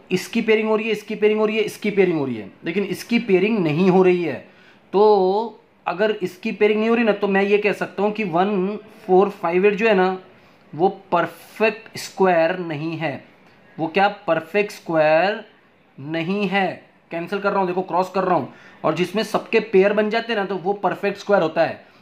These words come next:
यानी सेवन ज़ीरो फ़ाइव six is a perfect square but one four five eight is not a perfect square, is not a perfect square, is not a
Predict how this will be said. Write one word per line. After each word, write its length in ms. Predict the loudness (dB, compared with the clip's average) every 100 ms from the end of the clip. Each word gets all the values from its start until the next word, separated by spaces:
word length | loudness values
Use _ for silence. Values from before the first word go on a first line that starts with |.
| _
यानी 220 | -4 -2
सेवन 400 | -4 -6 -2 -2 2
ज़ीरो 160 | 2
फ़ाइव 260 | 2 -2 -4
six 360 | -4 -10 -8
is 180 | -8 -2
a 60 | -2 0
perfect 320 | -2 0 -2
square 380 | -2 2 2 2 -6 -20 _
but 180 | -4 -4 -2
one 160 | -4 -6
four 220 | 0 2 2 0 -4
five 220 | -2 0 2
eight 200 | 0 -2
is 240 | -6 -6 -4 2
not 280 | 2 2
a 60 | -4
perfect 420 | -2 -4 -2 -10
square, 300 | -8 -4 -4 -4
is 160 | -6 -6
not 360 | -2 0 2 2
a 60 | -2
perfect 440 | -4 -6 -8 -12
square, 360 | -2 0 0 -2 -16 -20 -10
is 160 | -8 -6
not 320 | 0 0 2
a 100 | 0